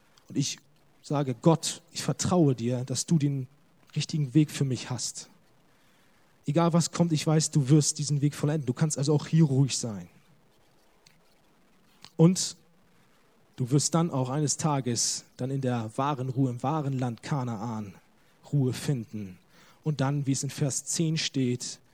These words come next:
von deinen Werken ruhen können, wie Gott von seinen geruht hat.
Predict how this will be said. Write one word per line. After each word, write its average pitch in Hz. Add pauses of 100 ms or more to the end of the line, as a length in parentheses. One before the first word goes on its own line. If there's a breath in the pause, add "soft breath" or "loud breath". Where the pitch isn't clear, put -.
(480 soft breath)
von -
deinen 123
Werken 139
ruhen 120
können, 113
wie 110
Gott -
von 113
seinen 110 (800)
geruht 104
hat. -